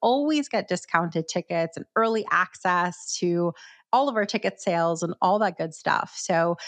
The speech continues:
members only pay ten bucks, which is really barely even covering our costs. We have incredible sponsors as well for this event. So I wanna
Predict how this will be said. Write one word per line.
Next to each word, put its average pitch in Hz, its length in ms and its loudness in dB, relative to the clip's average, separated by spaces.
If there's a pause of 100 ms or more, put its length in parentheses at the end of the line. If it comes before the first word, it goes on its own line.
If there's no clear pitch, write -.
(160)
members 220 240 0
only 202 220 0
pay 196 180 -2
ten 160 380 -2
bucks, - 560 -4
which 175 160 -2
is 170 220 -4 (200)
really 214 520 0
barely 185 340 0
even 170 220 -4
covering 170 400 -6
our 151 120 -2
costs. - 640 -2 (280)
We 240 60 0
have 240 120 0
incredible 254 760 0
sponsors 233 720 -2
as 214 180 -4
well 185 300 2
for - 120 -6
this 180 220 -4
event. 240 420 0
So - 200 -2
I 170 120 2
wanna 180 320 -2